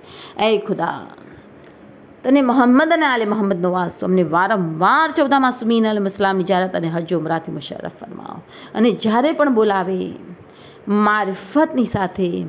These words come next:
મકબૂલ હજ વ જિયારત નસીબ કર, ઉમરા નસીબ કર, ચૌદહ માસૂમીનની જિયારત તેમને સર્વને મુશર્રફ ફરમાવો. તારી આખરી હુજ્જત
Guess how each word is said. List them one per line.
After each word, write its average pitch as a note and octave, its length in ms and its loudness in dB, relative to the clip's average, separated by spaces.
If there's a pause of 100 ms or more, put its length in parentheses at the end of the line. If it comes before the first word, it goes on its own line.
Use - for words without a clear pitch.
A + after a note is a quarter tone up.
મકબૂલ A3+ 960 2
હજ A#3 200 0
વ A3+ 40 4
જિયારત G3 440 -4
નસીબ - 260 -16 (100)
કર, D#3 240 -4
ઉમરા F3 340 -2
નસીબ G3 340 -6 (120)
કર, E3+ 200 -2
ચૌદહ F3 300 -4
માસૂમીનની A#3 600 0
જિયારત A3+ 380 -4
તેમને A#3 220 -2 (100)
સર્વને A3+ 320 0
મુશર્રફ F#3+ 440 -6
ફરમાવો. - 480 -18 (600)
તારી G#3 240 2
આખરી G#3 380 0
હુજ્જત F3 340 -8